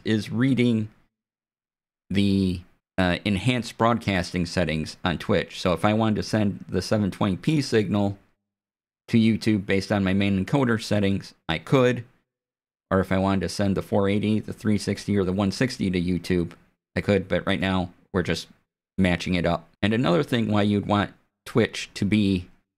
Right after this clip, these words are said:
up here is in your audio settings, because now you can say, hey, uh, you can select your audio encoder, but you can also select what audio track you want to go, because O B S allows you six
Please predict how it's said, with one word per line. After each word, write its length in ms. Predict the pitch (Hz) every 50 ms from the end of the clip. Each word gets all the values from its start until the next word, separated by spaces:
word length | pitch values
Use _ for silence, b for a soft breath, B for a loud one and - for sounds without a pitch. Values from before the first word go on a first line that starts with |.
| _ _
up 220 | - 90 - - -
here 360 | - 82 85 90 120 131 127 - _ _ _ _ _ _ _ -
is 160 | 110 110 113
in 100 | 117 117
your 160 | 113 117 - -
audio 320 | - 151 170 151 104 92 78
settings, 580 | - - 85 78 65 71 67 - - - - - _ _ -
because 460 | 101 95 - 110 101 98 95 - - - _ _ _ _ _ _ _ _ _ _ _ _ _ _ _ _ _ -
now 240 | 110 127 131 131 123
you 160 | 104 101 104
can 200 | - 110 107 98
say, 440 | - - - 101 101 95 101 110 120 - _ _ _ _ -
hey, 380 | - - - - - - - - _ _ _ _ _ _ _ _ _ _ _ _ - -
uh, 120 | 107 107
you 160 | 107 107 101
can 160 | - - 98
select 260 | 95 - 107 98 95 -
your 140 | 90 104
audio 200 | 107 117 139 135
encoder, 460 | 135 127 - 139 131 139 147 160 160 165 - _ _ _ _ _ _ _ _
but 160 | - 113 -
you 80 | 120 117
can 160 | - 127 123 -
also 260 | 160 180 190 - - 170
select 560 | 165 - - 131 107 110 117 117 - - - - _ _ _ _ _ _ _ _ _ -
what 200 | 120 120 - - -
audio 360 | 139 147 147 139 117 117 101
track 520 | - - - 104 95 87 82 - - - - - _ _ _ _ _ -
you 120 | 107 107
want 200 | 104 101 92 -
to 80 | - -
go, 300 | - 104 90 71 - - _ -
because 300 | - - - 104 92 92
O 120 | 98 104
B 160 | 98 107 104 101
S 160 | 95 - -
allows 380 | 95 90 90 92 92 90 92
you 240 | 98 92 90 87 87 - - _ _ _ -
six 300 | - - 107 90 -